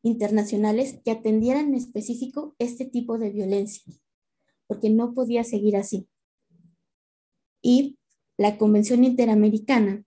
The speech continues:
para Prevenir, Sancionar y Erradicar la Violencia contra la Mujer, Belém do Pará, define la violencia contra la mujer como cualquier acción o conducta basada en su género que cause muerte,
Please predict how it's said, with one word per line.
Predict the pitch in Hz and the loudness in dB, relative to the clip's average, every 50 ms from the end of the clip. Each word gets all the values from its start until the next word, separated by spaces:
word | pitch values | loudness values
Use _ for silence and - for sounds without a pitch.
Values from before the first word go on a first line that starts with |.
| _ _ | _ _
para | - 208 202 208 202 | -2 -2 0 -2 -2
Prevenir, | 208 208 202 196 196 208 220 226 240 | 0 0 0 2 2 2 2 2 0
Sancionar | 233 - 214 208 208 - 202 208 208 214 214 - | -2 -4 -6 -6 -4 -4 -2 -2 -2 -2 -2 0
y | - 220 | 0 0
Erradicar | 208 202 208 202 196 214 208 226 220 220 | 2 2 0 -2 -4 -4 -4 -4 -4 -2
la | 240 | -2
Violencia | 226 220 226 220 220 214 214 214 214 - | 0 0 2 2 2 0 -2 -4 -8 -8
contra | - 196 208 220 214 | -8 -8 -6 -4 -2
la | 214 214 | -2 0
Mujer, | 208 214 214 214 - 214 208 - _ | 0 0 0 -2 -4 -6 -6 -8 _
Belém | - 196 202 202 214 214 214 | -4 -2 0 2 2 2 0
do | 226 226 226 | 0 -2 -2
Pará, | 233 254 240 226 240 277 - _ _ _ _ _ _ _ _ _ _ _ _ - - - | -2 -2 -2 -2 -4 -8 -12 _ _ _ _ _ _ _ _ _ _ _ _ -20 -8 0
define | 214 220 220 220 254 269 262 285 285 | 2 2 2 2 2 2 2 2 2
la | 285 262 | 2 2
violencia | 226 220 208 214 214 208 208 208 240 226 226 | 2 2 2 2 2 0 -2 -4 -6 -8 -6
contra | 214 214 214 214 214 | -4 -4 -4 -2 -2
la | 220 214 | -2 0
mujer | 214 214 214 208 - 240 269 - - _ _ _ _ _ _ _ | 0 -2 -2 -2 -4 -6 -8 -8 -14 _ _ _ _ _ _ _
como | _ - 226 233 233 254 285 277 - _ _ _ _ | _ 0 2 2 2 0 -2 -4 -10 _ _ _ _
cualquier | - 233 214 214 214 208 - - 262 285 311 330 | -2 0 2 2 0 -2 -4 -4 -2 0 0 0
acción | 339 339 - - - 254 233 233 233 | -2 -4 -6 -6 -4 -2 -2 -2 -2
o | 233 233 | -4 -6
conducta | - 190 196 190 185 196 196 202 - - 214 240 247 - _ _ _ | -6 -4 -4 -2 -2 -4 -4 -4 -6 -6 -6 -6 -8 -10 _ _ _
basada | - 196 208 214 - 247 226 226 240 | -4 -2 -2 -2 0 0 0 2 2
en | 240 247 | 2 0
su | 247 - 226 | 0 -2 -6
género | 226 - 277 269 254 220 185 - - _ _ _ _ _ _ _ _ _ | -4 -2 0 0 0 0 -2 -4 -8 _ _ _ _ _ _ _ _ _
que | - 220 202 208 | -2 -2 -2 0
cause | - 214 214 208 - 226 202 | 0 0 0 0 0 0 0
muerte, | 202 202 202 196 190 185 185 - - - - | 0 2 0 0 0 -2 -4 -10 -16 -18 -18